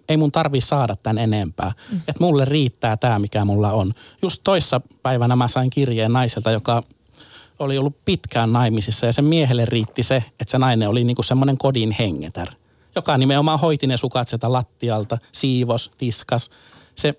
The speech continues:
Speaker 1: ei sillä miehellä oikeasti sit ollut mitään ajateltavaa siinä seksi, ö, aikana, koska se nainen hoiti sen kaiken. Ja ei se nainen päässyt siitä irti. Ja pikkuhiljaa sitä rupesi niin kuin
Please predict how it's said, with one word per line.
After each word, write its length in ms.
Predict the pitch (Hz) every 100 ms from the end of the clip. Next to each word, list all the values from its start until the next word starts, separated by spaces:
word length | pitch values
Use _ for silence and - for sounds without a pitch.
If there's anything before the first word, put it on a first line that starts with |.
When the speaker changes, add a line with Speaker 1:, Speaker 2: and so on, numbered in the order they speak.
| _ _ -
Speaker 1:
ei 140 | 214
sillä 180 | 165 185
miehellä 320 | 220 170 175
oikeasti 320 | 185 185 175
sit 160 | 170 196
ollut 220 | 202 127
mitään 260 | 110 101 107
ajateltavaa 560 | 117 101 98 98 98 98
siinä 200 | 107 98
seksi, 400 | 110 - 104 - _ _ _
ö, 280 | 120 117 113 -
aikana, 400 | 127 110 117 117
koska 240 | 120 -
se 100 | -
nainen 340 | 147 147 123 104
hoiti 220 | 120 120
sen 180 | 131 131
kaiken. 580 | 151 117 85 - 92 113 -
Ja 80 | 170
ei 120 | 170
se 100 | 165
nainen 360 | 190 175 143
päässyt 340 | 139 170 131 123
siitä 260 | 120 117 113
irti. 380 | 156 123 107 110 - -
Ja 60 |
pikkuhiljaa 480 | - 196 147 135 131
sitä 180 | - 135
rupesi 340 | 139 139 135
niin 120 | 143
kuin 200 | 139 139